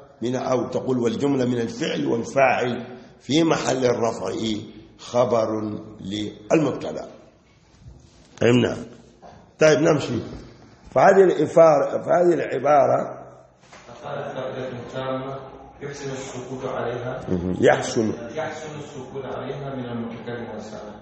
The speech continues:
Speaker 1: مهم.
Speaker 2: فإن السامع حين يسمع هذه العبارة
Speaker 1: مهم.
Speaker 2: لا ينتظر شيئا آخر.
Speaker 1: لا ينتظر شيئا آخر، هذا هو الكلام. ويخرج،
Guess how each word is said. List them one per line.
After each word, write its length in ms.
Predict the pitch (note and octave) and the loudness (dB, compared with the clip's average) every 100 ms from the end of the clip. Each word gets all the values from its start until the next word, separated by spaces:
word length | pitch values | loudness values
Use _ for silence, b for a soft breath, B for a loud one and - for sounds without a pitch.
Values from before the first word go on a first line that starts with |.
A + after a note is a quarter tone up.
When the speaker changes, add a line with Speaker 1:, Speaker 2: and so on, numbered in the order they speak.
| - | -4
Speaker 1:
مهم. 480 | G2+ G2+ G#2+ G2+ - | -2 0 0 -2 -10
Speaker 2:
فإن 280 | - D3+ D3 | -10 -8 -8
السامع 680 | C#3 C3+ C3 B2+ A2+ A#2 A#2+ | -8 -6 -4 -6 -8 -10 -10
حين 180 | C#3 | -8
يسمع 400 | B2+ B2+ - A#2 | -6 -6 -6 -8
هذه 540 | - B2 A#2 B2 B2+ B2+ | -10 -8 -8 -8 -8 -10
العبارة 680 | - A#2+ C3+ - - - - - | -10 -8 -6 -6 -8 -10 -14 -4
Speaker 1:
مهم. 80 | B2 | -2
Speaker 2:
لا 260 | - C#3+ D3 | 0 -2 -2
ينتظر 400 | A#2+ - A2+ A#2 | -4 -6 -8 -10
شيئا 340 | - - - | -10 -10 -10
آخر. 260 | - - - - | -12 -14 -14 2
Speaker 1:
لا 180 | C3+ A3 | 6 8
ينتظر 400 | A#3 A3+ F#3+ F3+ | 6 6 4 4
شيئا 480 | G3 F#3+ F3 F3+ F#3+ | 2 2 4 4 2
آخر، 160 | - | 2
هذا 300 | A#2 C3+ C3 | 2 4 6
هو 140 | C3+ C3+ | 6 4
الكلام. 400 | A2 A2+ G2 F2+ | 2 -2 -2 4
ويخرج، 540 | D3 F#3 F#3 F3 D3 | 6 6 4 2 4